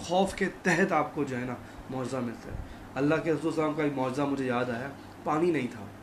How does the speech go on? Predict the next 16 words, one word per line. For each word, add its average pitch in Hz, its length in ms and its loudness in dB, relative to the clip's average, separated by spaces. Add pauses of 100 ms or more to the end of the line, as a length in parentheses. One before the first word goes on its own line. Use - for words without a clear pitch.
(1400)
और 165 360 6 (300)
बड़े 180 220 10
किलोमीटर्स 160 640 4
तक 175 180 2
पानी 135 200 2
नहीं 123 180 0
था, 135 140 -6
सहरा 131 340 2
में 139 240 0
थे, 147 60 -6
सफ़र 143 280 -4
में 135 180 0
थे - 140 -8 (560)
और 135 140 2
उनके 147 240 4
आप, 139 260 -2